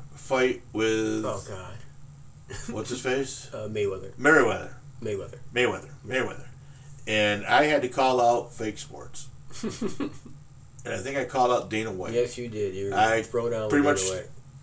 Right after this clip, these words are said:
Speaker 2: Yeah.
Speaker 1: challenged Dana White 'cause I just felt he was a giant pussy
Speaker 2: <laughs>
Speaker 1: for, for, for what he's putting on out there.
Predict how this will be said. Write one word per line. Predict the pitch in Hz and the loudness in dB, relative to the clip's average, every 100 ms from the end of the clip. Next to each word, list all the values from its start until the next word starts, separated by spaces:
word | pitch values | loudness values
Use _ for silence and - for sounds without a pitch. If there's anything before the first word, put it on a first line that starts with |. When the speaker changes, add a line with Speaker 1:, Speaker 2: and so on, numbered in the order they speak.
| - | -14
Speaker 2:
Yeah. | 104 | -6
Speaker 1:
challenged | 147 143 139 | 2 4 2
Dana | 139 135 127 | -2 -2 0
White | 123 123 120 | 4 2 2
'cause | 113 107 | -2 -2
I | 110 113 | -2 -2
just | 110 104 | -4 -4
felt | 120 107 | -2 -2
he | 120 | 0
was | 117 98 | -4 -4
a | |
giant | 90 113 113 - | -6 -6 -6 -6
pussy | - - - | -2 -2 -2
Speaker 2:
<laughs> | - - 370 - 320 - - 311 - - | -4 -4 -2 2 0 0 -2 -4 -6 -8
Speaker 1:
for, | - 101 123 | 2 4 6
for, | 139 127 - | 4 2 2
for | - - - 123 | -8 -12 0 4
what | 135 123 | 6 4
he's | 131 123 | 4 -2
putting | - 147 120 | 0 -2 2
on | 104 90 | 0 0
out | 85 - | -4 -8
there. | 80 78 | -10 -10